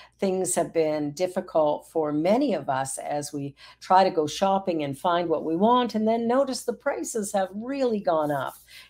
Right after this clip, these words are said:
It's the post-covid <laughs> new reality. So this is a shop where the currency is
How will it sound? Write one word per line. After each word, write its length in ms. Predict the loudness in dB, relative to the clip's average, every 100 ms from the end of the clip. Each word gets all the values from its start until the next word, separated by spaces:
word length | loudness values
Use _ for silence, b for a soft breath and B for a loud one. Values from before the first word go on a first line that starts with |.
| _
It's 280 | -4 -4 -10
the 380 | 0 0 0 -6
post-covid 800 | 0 0 0 -8 2 2 4 0
<laughs> 220 | 0 2 4
new 120 | 4
reality. 800 | 4 0 0 0 -2 -6 -10 -12 _ B B B B -8
So 560 | 0 8 10 10 6 -4
this 520 | 4 4 4 -2 -4 -6
is 540 | -2 4 6 6 4 -2
a 80 | -6
shop 500 | -6 -2 2 2 0
where 140 | -4 -4
the 140 | -6 -16
currency 1080 | -6 -2 0 0 -2 -4 -8 -8 -8 -10 _ _ _
is 440 | -6 -4 -4 -8